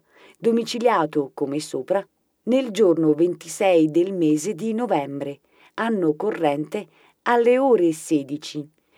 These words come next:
nella casa di propria abitazione situata come dietro. Lo stesso ha inoltre dichiarato di dare allo figlio il nome di Raffaele.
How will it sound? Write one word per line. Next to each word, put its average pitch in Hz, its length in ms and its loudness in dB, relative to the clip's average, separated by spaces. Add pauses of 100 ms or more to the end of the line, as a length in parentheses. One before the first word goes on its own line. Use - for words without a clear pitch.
(120)
nella 240 320 0
casa 202 360 2
di 156 180 -2
propria 170 460 0
abitazione 156 880 -2 (240)
situata 165 840 -2
come 185 280 -2
dietro. 135 540 -6 (560)
Lo 285 180 2
stesso 180 640 -2 (200)
ha 254 200 2
inoltre 226 600 2
dichiarato 160 800 -2 (120)
di 254 200 -2
dare 165 380 2
allo 151 280 2
figlio 156 540 0
il 262 220 -4
nome 196 460 -2
di 180 240 -2
Raffaele. 156 840 -4